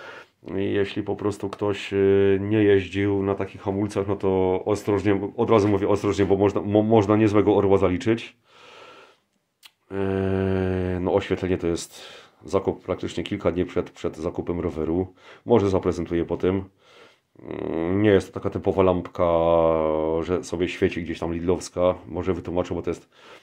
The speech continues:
mm, e, jakaś tam chińska firma, Spectre Ghost sześćset pięćdziesiąt. Ja, ta sześćset pięćdziesiątka to jest moc sześć-, sześciuset pięćdziesięciu lumenów nawet.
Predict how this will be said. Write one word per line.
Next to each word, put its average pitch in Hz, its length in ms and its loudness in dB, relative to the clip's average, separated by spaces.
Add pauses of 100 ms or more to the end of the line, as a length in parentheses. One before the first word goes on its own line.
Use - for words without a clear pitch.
(180)
mm, 69 320 -12 (1400)
e, 143 60 -4
jakaś 151 220 0
tam 98 120 0
chińska 117 280 -2
firma, 90 540 0
Spectre 98 440 -6
Ghost 92 380 0
sześćset 87 340 -8
pięćdziesiąt. 87 440 -6
Ja, 85 160 -4 (200)
ta - 100 -12
sześćset 98 280 -4
pięćdziesiątka 90 460 -8
to 87 100 -6
jest - 320 -10 (360)
moc 90 300 -2
sześć-, - 440 -6
sześciuset 98 500 -4
pięćdziesięciu 87 460 -8
lumenów 90 420 0
nawet. 76 360 -12